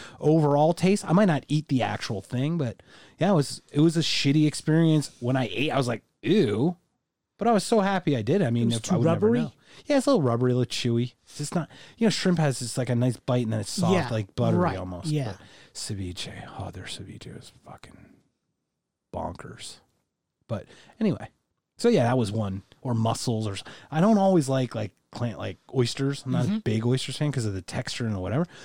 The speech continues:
Speaker 1: But if someone has them and they're, like, a delicacy at some restaurant, even,
Speaker 2: Yeah.
Speaker 1: it's almost a when in Rome. Like,
Speaker 2: Yeah.
Speaker 1: if that's your specialty,
Speaker 2: Yeah.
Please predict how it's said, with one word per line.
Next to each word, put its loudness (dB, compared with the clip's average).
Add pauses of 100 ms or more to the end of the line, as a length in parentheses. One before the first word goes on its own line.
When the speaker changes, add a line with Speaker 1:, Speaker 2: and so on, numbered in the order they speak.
(100)
Speaker 1:
But 4
if 4
someone 4
has 0
them 4
and 4
they're, 2
like, -2
a -10
delicacy -2
at -8
some -6
restaurant, 2
even, 6
Speaker 2:
Yeah. 2 (260)
Speaker 1:
it's 2
almost 6
a 4
when 4
in 4
Rome. 0
Like, 0
Speaker 2:
Yeah. 4
Speaker 1:
if 2
that's 2
your 4
specialty, -6
Speaker 2:
Yeah. 0